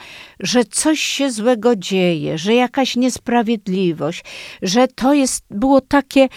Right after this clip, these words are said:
wychuchane, wydmuchane, że to jest przecież owoc naszej miłości i czy ten owoc naszej miłości nadal będzie miał wszystko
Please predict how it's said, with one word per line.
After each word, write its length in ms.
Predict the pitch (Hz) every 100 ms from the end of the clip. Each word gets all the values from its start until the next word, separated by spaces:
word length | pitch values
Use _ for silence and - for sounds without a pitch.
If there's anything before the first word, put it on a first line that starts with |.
| - -
wychuchane, 1000 | 175 269 - 277 - 226 226 196 180 175
wydmuchane, 1040 | 185 254 233 254 269 - 233 226 208 185 190
że 160 | 226
to 160 | - 254
jest 160 | 262 -
przecież 500 | - 254 247 262 -
owoc 320 | 254 262 254
naszej 440 | 233 247 254 - 254
miłości 600 | 247 233 254 254 - 311 - - 277 277
i 120 | 254
czy 140 | - 285 - _ _
ten 320 | 320 339 320 - -
owoc 440 | 285 330 269 214
naszej 480 | 240 269 269 269 226
miłości 600 | 208 208 302 311 - 220
nadal 600 | 202 247 320 330 294 226
będzie 420 | 190 294 277 269
miał 280 | 240 247 226
wszystko 680 | - - - 359 - -